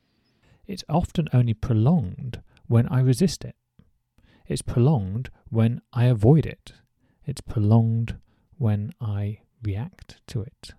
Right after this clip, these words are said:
and try and blame somebody else. I hand that control to somebody else and then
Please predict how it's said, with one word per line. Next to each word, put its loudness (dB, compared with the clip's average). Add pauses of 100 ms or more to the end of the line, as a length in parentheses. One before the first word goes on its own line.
(560)
and -8
try 0
and -2
blame 2
somebody 0
else. -8 (220)
I -6
hand -2
that -4
control -4 (100)
to -2
somebody -2
else -6
and -4
then -2